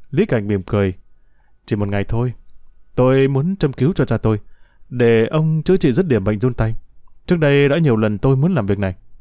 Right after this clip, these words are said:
nhưng cha tôi không chịu. Tôi biết ông không rời khỏi làng Cam Hạ, cho nên cho dù tôi muốn đi thì cũng phải làm cho cha tôi ở lại đây được yên tâm hơn."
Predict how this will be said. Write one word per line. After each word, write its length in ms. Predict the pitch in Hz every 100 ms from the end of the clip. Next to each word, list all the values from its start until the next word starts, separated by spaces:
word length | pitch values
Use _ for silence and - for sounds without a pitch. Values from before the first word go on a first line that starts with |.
| - -
nhưng 140 | 135
cha 100 | 139
tôi 240 | 123 123
không 200 | 117 139
chịu. 160 | - 104 - - - - - - - -
Tôi 140 | 135
biết 160 | 135 180
ông 160 | 143 135
không 240 | 151 156
rời 200 | 117 104
khỏi 140 | 107
làng 160 | 101 98
Cam 180 | 131 123
Hạ, 160 | 98 - - - - - - - - -
cho 140 | 120
nên 420 | 113 113 113 113 - _ _ - - - _ - - - _
cho 100 | 170
dù 180 | 139 131
tôi 120 | 160
muốn 200 | 160 208
đi 140 | 180
thì 140 | 165 117
cũng 140 | -
phải 120 | 123
làm 140 | 104 107
cho 100 | 143
cha 120 | 143
tôi 220 | - 139
ở 60 | 107
lại 160 | 101
đây 160 | 120 131
được 120 | 107
yên 140 | 123 123
tâm 120 | 127
hơn." 200 | 120